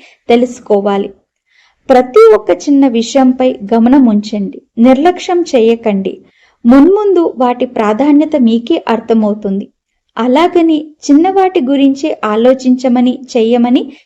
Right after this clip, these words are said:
చెప్పటం లేదు. మీరు గొప్పగా ఆలోచించండి, కానీ ఆ లక్ష్యాన్ని చేరుకునేందుకు ప్రతి చిన్న పని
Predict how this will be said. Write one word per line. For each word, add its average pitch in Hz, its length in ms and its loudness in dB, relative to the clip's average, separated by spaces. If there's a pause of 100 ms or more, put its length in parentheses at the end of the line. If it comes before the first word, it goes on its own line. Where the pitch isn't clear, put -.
(160)
చెప్పటం 240 420 0
లేదు. 202 280 0 (600)
మీరు 277 220 2 (120)
గొప్పగా 320 420 0
ఆలోచించండి, 240 1040 -2 (140)
కానీ 214 480 -2 (440)
ఆ 247 180 0
లక్ష్యాన్ని 370 680 -2 (140)
చేరుకునేందుకు 240 840 0
ప్రతి 262 480 0
చిన్న 339 380 0
పని 339 320 -2